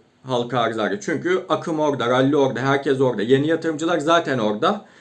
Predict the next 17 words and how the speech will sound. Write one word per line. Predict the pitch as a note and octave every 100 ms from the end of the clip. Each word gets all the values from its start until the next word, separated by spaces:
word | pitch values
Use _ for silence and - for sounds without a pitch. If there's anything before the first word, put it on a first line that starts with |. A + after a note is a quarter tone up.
| - _ -
Eskilerin | D#3+ D#3+ G3+ F#3+ F#3+ F#3 E3+
de | G#3
biraz | F3 F3+ F#3+
o | E3
tarafa | D#3+ D3+ C#3+ F#3+
kayışlar | E3+ D3 C3+ C#3+
oldu. | C#3 B2 G2+ G3 G#3 - - - -
Ama | E3+ A3 A#3+
yan | G#3+ G#3+
tahtalarda | G#3+ F#3+ E3+ E3 A#3+ - - _ - _ - - -
meydan | D#3+ E3 G3 G3 F#3 C#3
boş | B2 -
kaldı. | G#2+ G2 D3+
Daha | D3+ D3 C#3+
iyi | C3
toplananlar | C#3 - B2+ A#2+ A2+ A2+
oldu. | G#2 F#2 - G#3